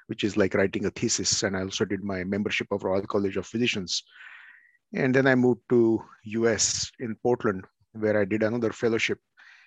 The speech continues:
and joined on the faculty. And, uh, I'm the medical director of the rheumatology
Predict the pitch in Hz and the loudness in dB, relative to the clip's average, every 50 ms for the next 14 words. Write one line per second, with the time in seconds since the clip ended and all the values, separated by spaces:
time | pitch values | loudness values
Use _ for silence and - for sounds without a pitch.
0 | _ _ _ _ - 123 110 107 104 101 120 110 110 110 107 104 101 98 - 113 | _ _ _ _ -6 -6 -4 -6 -4 -2 0 0 0 0 -2 -4 -6 -6 -2 -2
1 | 110 104 - 107 101 - 98 98 101 101 101 98 95 90 98 95 92 - 117 110 | -2 0 2 0 0 0 -2 0 0 0 -2 -4 -6 -4 -4 -4 -4 -2 -4 -2
2 | 110 110 110 113 120 120 120 - 120 110 110 113 117 110 _ - 110 110 101 104 | -2 0 2 2 2 2 2 0 0 0 2 0 -2 -2 _ -4 -4 -2 -2 -2
3 | 104 101 104 104 104 - 107 107 104 95 95 104 | -4 -4 -4 -6 -4 -2 -2 0 0 -2 -4 -6